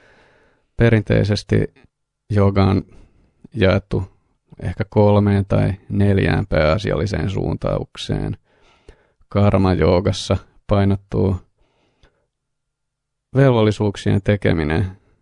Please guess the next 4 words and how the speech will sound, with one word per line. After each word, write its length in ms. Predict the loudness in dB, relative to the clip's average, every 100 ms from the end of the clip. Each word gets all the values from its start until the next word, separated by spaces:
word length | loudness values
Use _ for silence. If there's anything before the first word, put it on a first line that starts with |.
| _ _ _ _ -4
yhteiskunnassa 920 | -4 -2 -4 -4 -4 -4 -4 -6 -10 -12 _ _ _
toimiminen. 600 | -4 -2 0 -2 -2 -2 -6 _ _ _ _ _ _ _ _ _ _ _
Se 180 | -8 -4
on 220 | -2